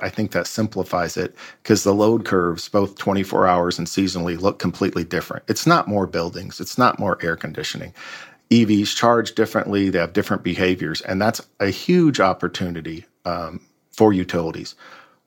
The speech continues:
We also have a lane about equity and affordability. How can we make sure our historically underserved customers are first in the line, and how are we engaging them?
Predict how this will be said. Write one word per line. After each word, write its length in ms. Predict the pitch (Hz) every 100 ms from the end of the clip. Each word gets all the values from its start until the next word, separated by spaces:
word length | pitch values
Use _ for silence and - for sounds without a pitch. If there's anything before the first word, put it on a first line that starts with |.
| -
We 140 | 113
also 240 | 113 113 110
have 140 | 104
a 40 |
lane 220 | 104 104 107
about 380 | 104 98 95 -
equity 440 | 98 - 104 107
and 100 | 104
affordability. 800 | 98 - 101 98 101 117 110 82
How 360 | 78 - 110 110
can 340 | - 107 98
we 160 | 95 95
make 280 | 92 95 -
sure 480 | - 104 113 95 -
our 100 | 92
historically 540 | 90 92 92 95 -
underserved 420 | 92 90 - 151 -
customers 480 | 90 87 87 82
are 100 | 90
first 380 | 90 - 190 -
in 120 | 90
the 80 | 82
line, 340 | 85 82 - -
and 140 | 90
how 200 | - 113
are 40 | 113
we 140 | 107
engaging 460 | 98 98 92 87 87
them? 300 | 95 85